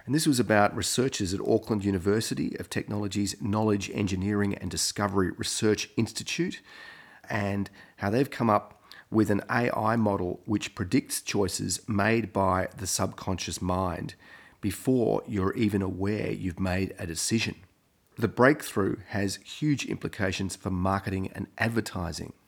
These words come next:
In March twenty nineteen, we discussed artificial intelligence's double-edged sword to highlight potential advantages and disadvantages of A I.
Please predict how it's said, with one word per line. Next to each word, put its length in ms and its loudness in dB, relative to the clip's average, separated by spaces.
In 520 4
March 800 2
twenty 260 2
nineteen, 880 0
we 200 4
discussed 720 -2
artificial 440 0
intelligence's 800 -4
double-edged 880 -4
sword 640 4
to 200 -4
highlight 420 4
potential 400 2
advantages 580 2
and 220 -6
disadvantages 720 -2
of 240 -6
A 340 -2
I. 400 0